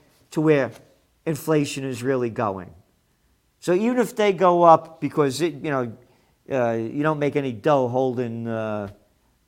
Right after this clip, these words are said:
gold, when interest rates go up, you make money on interest rates, right, going up. But it's still, we, we still see it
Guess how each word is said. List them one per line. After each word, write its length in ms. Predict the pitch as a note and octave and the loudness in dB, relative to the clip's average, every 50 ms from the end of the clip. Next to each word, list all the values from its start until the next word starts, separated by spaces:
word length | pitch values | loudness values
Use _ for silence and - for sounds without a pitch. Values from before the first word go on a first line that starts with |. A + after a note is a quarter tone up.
| _ _ _ _ _ _ - | _ _ _ _ _ _ -8
gold, 580 | G#2 C#3+ D#3 D#3 C#3+ C3 A#2 A2 A2 G#2+ G2+ G#2 _ _ _ _ _ _ _ _ | 2 4 6 6 6 4 0 -2 -4 -6 -10 -14 _ _ _ _ _ _ _ _
when 120 | - B2+ | -6 -4
interest 320 | D3+ E3 D#3 - C3+ - - | -4 -4 -4 -6 -10 -6 -2
rates 260 | D3 D3 C#3 A#2+ - | -2 -2 -2 -2 -6
go 140 | - C#3+ D3+ | -4 0 2
up, 180 | D3 C#3 - | 2 2 2
you 80 | C3 B2 | -2 -6
make 220 | A#2+ B2+ B2 G#2+ | -4 -4 -6 -6
money 240 | G#2+ B2 C3 B2+ B2 | -6 -6 -6 -6 -4
on 160 | A#2+ A#2 A#2 | -6 -4 -4
interest 400 | C3+ D#3+ D#3 D3+ - B2+ A2+ - | -4 -6 -6 -6 -10 -10 -12 -8
rates, 300 | - A#2 G#2+ G#2 G2+ - | -8 -6 -6 -6 -8 -6
right, 240 | - A#2 G#2+ G2 G#2+ | -4 -4 -4 -4 -4
going 320 | G#2+ A#2 G#2+ G#2 G#2 G2+ G2+ | -6 -4 -4 -4 -6 -6 -6
up. 320 | G#2 G2+ F#2+ - _ _ _ _ _ _ _ _ _ _ _ | -6 -8 -8 -10 _ _ _ _ _ _ _ _ _ _ _
But 140 | C3+ C#3 C#3+ | 0 2 2
it's 140 | C#3+ - | 0 -2
still, 260 | - - - F3 D#3+ D3+ | -2 2 4 4 4 4
we, 200 | C#3+ D#3 D#3 - | 2 0 -2 0
we 180 | - D3 D3 | -2 -2 -2
still 340 | C3+ - - - E3 D#3 D3 | -2 -4 -4 0 0 0 0
see 320 | C#3 - - - D3 C3+ | 0 -2 -2 0 2 2
it 220 | B2 A#2 A#2 - | 0 0 -2 -10